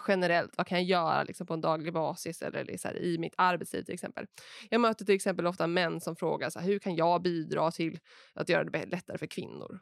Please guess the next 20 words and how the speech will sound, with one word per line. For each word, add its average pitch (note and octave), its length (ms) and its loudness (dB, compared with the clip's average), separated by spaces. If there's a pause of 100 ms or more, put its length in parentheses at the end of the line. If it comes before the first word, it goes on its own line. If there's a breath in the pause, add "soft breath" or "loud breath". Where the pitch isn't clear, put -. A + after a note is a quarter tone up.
(180)
Så - 140 -6
att - 120 -6
man, G3+ 120 2
man A3 140 4
vet F#3+ 260 -4
inte E3 140 -14
vad C3+ 100 -6
man D#3 60 -8
ska - 120 -8
göra. F#3 260 0 (520 loud breath)
Så - 120 0
att A#3 120 -2
jag B3+ 220 4
tänker C4 200 2
att B3+ 60 -2
vi C4 40 -2
skickar C#4 240 2
med, C#4 440 4
eh, A3+ 300 2
lyssnarna F#3 460 0